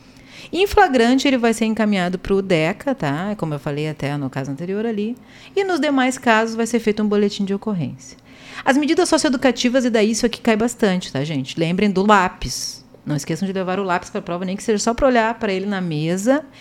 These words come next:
e lembrar da dica do Estatuto da Criança e do Adolescente. Então, o lápis é, são as medidas socioeducativas, que é a obrigação de reparar o dano,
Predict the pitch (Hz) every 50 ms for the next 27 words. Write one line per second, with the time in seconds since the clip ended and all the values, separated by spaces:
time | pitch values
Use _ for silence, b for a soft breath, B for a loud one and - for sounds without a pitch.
0 | B B B B B 214 220 214 220 208 202 202 202 226 226 190 185 208 - 226
1 | 202 208 - - 214 208 208 202 196 208 196 202 196 185 202 190 196 202 208 214
2 | 214 - 175 135 131 127 - - - 220 190 185 - 214 220 226 233 226 220 202
3 | 190 - - - 151 - 170 175 180 - - 233 240 226 240 240 220 240 233 247
4 | - 254 233 240 247 220 226 - 254 247 - - 175 135 - - - - - B
5 | B B B B B B - - 208 196 185 185 190 180 185 180 175 - 196 208
6 | 233 240 226 208 214 208 - 175 160 156 143 147 139 135 135 127 123 127 143 -